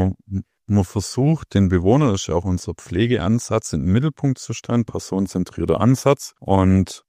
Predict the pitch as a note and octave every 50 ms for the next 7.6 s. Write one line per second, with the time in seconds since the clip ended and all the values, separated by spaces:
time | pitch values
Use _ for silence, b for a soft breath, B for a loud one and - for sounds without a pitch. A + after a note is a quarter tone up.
0 | _ _ - A2+ G#2 - G#2+ A#2+ B2 B2+ B2+ - - B2 - - C3 A#2+ A2 F#2+
1 | F2+ F#2 F2+ - - _ _ _ G2 F#2+ F#2 F#2 - - _ _ _ - G2 F2+
2 | G2 G#2 G#2 G2+ - - - F#2+ F2+ - - A#2 C#3 D3+ C3+ - C3 B2+ A#2 -
3 | A#2 A#2+ C#3 D3 C3 - F2 F#2 F2+ - - - _ _ _ _ - - G#2 F#2+
4 | - - F#2+ F2+ F2+ - - - F2 - - F2+ E2+ E2+ D#2 - - _ A3+ A3+
5 | G2+ F2 F#2+ F#2 F#2 F2 G2+ A2 C3 C#3+ B2+ C3 A2+ - - A2+ A#2+ C#3 D3+ C#3
6 | - C3+ A#2+ A2 A2+ G#2 D#2 E2+ G#2 A#2 B2+ B2+ B2+ B2 - A#2+ A2+ A2+ A2+ G#2+
7 | - - - - _ _ - F2+ F2 F#2+ F2+ E2+